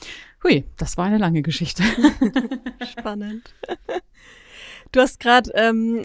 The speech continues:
Speaker 2: erzählt, dass, ähm, ja, du Frauen da, ähm, begleitet hast, aber du hast sicherlich auch, ähm, Anfragen von Männern, oder was sind da so die, ähm, Unterschiede, die du feststellst in Bezug auf Lust und Unlust von, ähm, Männern und Frauen?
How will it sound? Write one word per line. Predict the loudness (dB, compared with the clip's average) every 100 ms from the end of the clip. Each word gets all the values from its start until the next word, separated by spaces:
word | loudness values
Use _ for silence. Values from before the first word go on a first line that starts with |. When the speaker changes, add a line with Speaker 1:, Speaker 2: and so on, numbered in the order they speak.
| -6
Speaker 2:
erzählt, | -6 0 4 4 2
dass, | -6 -4 -4
ähm, | -2 -2 -4 -6 -8 -6
ja, | -4 -4
du | -6
Frauen | -6 0 2 2 0
da, | 0 0 -2 -4
ähm, | -6 -6 -6
begleitet | -8 -2 0 0 -2 -6
hast, | -6 -6 -8 -14 -8
aber | -4
du | -2
hast | -4 -6
sicherlich | -6 -6 -4 -4
auch, | -4 -6 -10 -6
ähm, | -4 -6 -4
Anfragen | -4 -4 -4 -4 -4
von | -8 -8 -4
Männern, | -2 -2
oder | -2 -2 -6
was | -6
sind | -6 -6 -4
da | -6
so | -6
die, | -6 -4 -4 -6 -10 -20 -20 -20 -18 -6
ähm, | -4 -2 -4 0
Unterschiede, | 2 2 0 -2 -4 -4
die | -4
du | -4 -6
feststellst | -6 -8 -8 -6 -4 -4 -6
in | -8
Bezug | -8 -10 -10 -8
auf | -4 -4 -6 -6
Lust | -6 -6 -8
und | -8
Unlust | -4 -4 -6 -8
von, | -10 -8 -8 -8
ähm, | -10 -10
Männern | -8 -6 -6 -8
und | -10 -12
Frauen? | -8 -6 -4 -6 -10